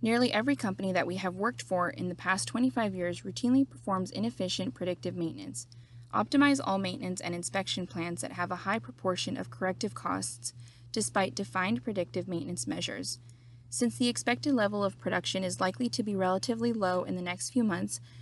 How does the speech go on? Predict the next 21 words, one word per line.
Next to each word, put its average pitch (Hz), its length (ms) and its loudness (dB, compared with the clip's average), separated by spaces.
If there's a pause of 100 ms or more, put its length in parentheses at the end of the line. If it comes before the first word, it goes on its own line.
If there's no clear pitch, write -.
(220)
you 214 80 -2
should 233 160 0
take 247 180 2
the 269 100 4
opportunity 202 520 2
to - 160 -8
carry 185 280 2
out 180 140 -2
a 190 60 -2
root 190 260 0
cause 180 300 -2
analysis 175 520 -2
of 180 140 -4
your 180 80 -2
major 175 380 -2
system 175 400 -2
failures, 170 680 -4
for 202 100 -4
example, 180 460 -2
bad 175 280 -2
actors. - 580 -6